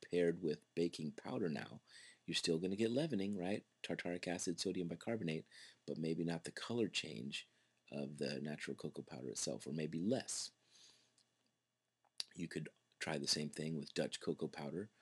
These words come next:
and see what, and, and at this point you'd be comparing the power of baking powder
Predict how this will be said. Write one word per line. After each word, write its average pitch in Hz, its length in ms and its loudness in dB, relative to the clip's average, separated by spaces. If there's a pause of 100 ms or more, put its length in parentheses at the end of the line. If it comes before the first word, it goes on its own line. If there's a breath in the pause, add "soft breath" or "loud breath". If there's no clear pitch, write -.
(420 soft breath)
and - 260 -8
see - 260 0
what, 69 160 0 (100)
and, 73 460 -2 (120)
and 78 120 -2
at 73 100 -4
this 107 120 4
point 85 360 0
you'd 78 140 -4
be 73 240 -2
comparing 80 540 -4 (400 loud breath)
the - 180 -2
power 87 600 0
of 76 180 -8
baking 80 380 0 (120)
powder 85 360 0